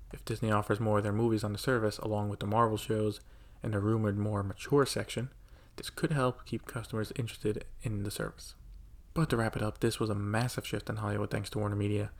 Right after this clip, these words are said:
and even though the world will get back to normal in twenty twenty-one, Hollywood will not, and it'll be quite a sight to see. That'll be it for this special episode of Box Office Receipts. The normal episode will be up a few days after this, and the question for this episode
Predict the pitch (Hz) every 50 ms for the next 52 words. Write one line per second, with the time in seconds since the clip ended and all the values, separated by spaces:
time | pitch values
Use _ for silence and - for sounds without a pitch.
0 | - - - - - - 127 113 127 139 135 123 123 120 113 110 107 107 107 104
1 | 110 131 156 160 147 123 113 110 104 - - 110 107 104 104 110 101 - - -
2 | 107 104 98 - 107 107 104 101 104 107 101 - - - - - - - - -
3 | 117 120 127 123 123 123 117 120 113 117 113 110 110 98 98 - - - - -
4 | - - - - - - 123 107 107 104 98 104 101 - - - 110 110 110 120
5 | - - 107 - - - - - - - - - - - - - - - - -
6 | - - 120 117 123 127 135 131 - 127 127 127 - - 123 120 - 117 110 -
7 | - 117 107 107 - 113 110 107 - 113 110 107 117 - - - - 147 165 165
8 | - - - - - - - - 120 120 120 120 120 113 117 120 120 - - -
9 | 113 110 110 107 107 110 131 147 135 120 113 107 104 107 - - - - - -
10 | - - - - - - - 123 107 107 104 104 101 107 98 101 - - 120 110
11 | 104 - - - 117 107 - - - 131 120 - - 113 - - 113 104 - 147
12 | 160 - - - - - - - 50 50 -